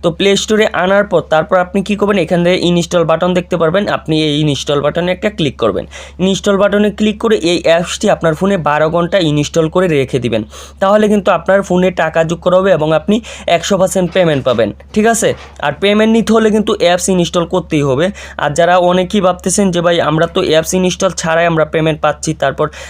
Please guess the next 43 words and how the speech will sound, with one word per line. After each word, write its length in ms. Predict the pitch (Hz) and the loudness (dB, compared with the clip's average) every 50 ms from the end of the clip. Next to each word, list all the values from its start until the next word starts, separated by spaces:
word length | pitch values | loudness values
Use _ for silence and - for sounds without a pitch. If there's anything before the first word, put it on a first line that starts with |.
| - - | -12 -8
আপনাদের 340 | - 151 - 170 170 185 190 | -8 -2 -2 0 0 2 2
অ্যাকাউন্ট 340 | - 160 151 - 185 185 175 | 2 0 0 0 -2 -2 -2
সাসপেন্ড 440 | - 170 160 - - - 175 175 175 | -2 -2 -2 -2 -2 -2 -2 0 2
করা 140 | 185 185 | 2 2
হবে 180 | 196 202 190 208 | 2 2 2 2
এবং 240 | 175 151 160 165 160 - | 2 2 0 -2 0 0
পেমেন্ট 300 | 185 185 185 185 185 175 | 0 2 2 2 2 0
রিকোয়েস্ট 300 | 175 175 185 180 165 160 | 0 0 0 0 2 2
দেওয়ার 160 | 180 180 170 | 2 0 2
পর 120 | - 208 | -2 -4
টাকা 320 | 202 - 196 180 - 180 170 | -2 -2 -2 0 0 -2 0
পাবেন 280 | 165 160 131 123 117 | 0 0 0 2 0
না। 240 | 110 107 - - - - - - - - | 0 -2 -4 -6 -8 -14 -20 -20 -14 -6
এটি 180 | - 170 156 196 | -6 -2 0 0
হচ্ছে 300 | 196 185 - 214 208 185 | 0 0 0 0 2 2
অ্যাপসের 460 | 170 165 165 - - - 190 196 175 | 2 2 2 0 -4 -2 0 0 0
রুলস, 520 | 156 147 143 139 143 123 117 - - - - | 2 0 2 2 0 0 0 0 -2 0 -2
ঠিক 120 | 208 202 | -2 0
আছে? 260 | 220 208 - 160 120 - - - - - - | 0 0 0 -2 -2 -4 -6 -16 -14 -4 -4
আর 100 | 139 143 | -4 0
যারা 260 | 131 160 160 170 175 | 2 2 2 4 4
নিয়ম 300 | 180 180 190 202 208 202 | 4 4 4 4 4 4
মেনে 180 | 208 208 202 | 4 2 2
কাজ 220 | 196 202 190 185 - | 2 0 -2 -2 -2
করবেন, 260 | - 202 190 214 220 - | -2 0 0 0 0 0
ওরা 200 | - 160 170 175 | 0 2 2 2
সার্ভার 420 | 170 - - 151 160 160 156 - - | 0 -2 -2 -2 0 0 0 -2 -2
থেকে 280 | - - 185 170 180 | -2 -4 -2 -2 0
দেখতেছে 520 | 156 170 180 180 - - 185 175 - 220 208 | -2 -2 -4 -4 -2 -4 -2 0 0 0 0
যে 140 | 175 180 | 2 0
আপনি 280 | 160 143 - - 165 - | 0 0 0 -2 -4 -2
অ্যাপসটি 380 | - 143 143 147 - - - 180 | 0 0 0 0 -2 -6 -4 -2
ইনস্টল 360 | 175 165 160 160 - 175 165 | 0 0 -2 -2 -2 -4 -4
করতেছেন 480 | 165 - 180 180 - 175 - - 170 170 | -4 -4 -8 -4 -4 -4 -2 -2 -4 -4
কি 160 | 156 - 185 | -4 -4 0
না, 140 | 185 208 - - - - - - - - - | 0 0 -2 -2 -12 -16 -16 -18 -20 -6 -2
তারপর 300 | 175 175 180 180 214 214 | 0 0 0 0 0 -2
then 260 | 175 147 165 175 175 | 0 0 0 0 2
আপনাকে 400 | 170 160 - 165 165 160 - 190 | 0 -2 -2 -2 -4 -2 -4 -4
কিন্তু 280 | 170 196 190 175 220 202 | -2 -2 -2 0 0 2
ওরা 160 | 175 156 151 | 2 2 2
পেমেন্টটা 480 | - - 165 151 147 139 127 120 131 | 2 0 0 0 0 0 0 -2 -4
করবে। 360 | 123 - 139 123 107 107 90 | -2 0 -2 -2 0 -2 -6